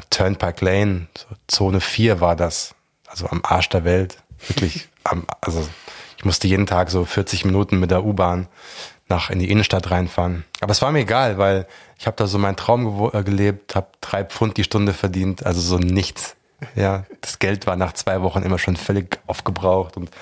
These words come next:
Speaker 1: aber das ging alles. Du hast irgendwie auch ohne viel Geld echt eine Menge machen können. Und, äh, ja,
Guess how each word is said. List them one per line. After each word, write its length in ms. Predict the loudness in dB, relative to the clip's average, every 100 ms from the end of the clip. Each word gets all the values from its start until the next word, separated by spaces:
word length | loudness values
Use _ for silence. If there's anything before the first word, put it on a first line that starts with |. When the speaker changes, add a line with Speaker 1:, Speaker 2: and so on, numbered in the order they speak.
| -20 -20 -8
Speaker 1:
aber 160 | -2 0
das 220 | 2 0
ging 220 | 0 0
alles. 340 | -2 -6 -10 0
Du 100 | 2
hast 140 | 2
irgendwie 400 | 0 2 2 0 -6 -20 -20 _
auch 180 | -6 -2
ohne 280 | 2 4 4
viel 220 | 2 2
Geld 440 | 4 4 4 -2 -16 _ -20 -20 -20 -20 -4
echt 260 | -4 0
eine 80 | 2
Menge 220 | 2 2
machen 280 | 2 0 -4
können. 320 | -2 -2 -2 -6 _ _ _ _ _ _ _ _ -18 -16 -8
Und, 420 | -4 -2 -2 -4
äh, 360 | -2 -2 0 -2 -8 -18 -20 -20 -20 -20 _ _ _ _ 0
ja, 300 | 2 2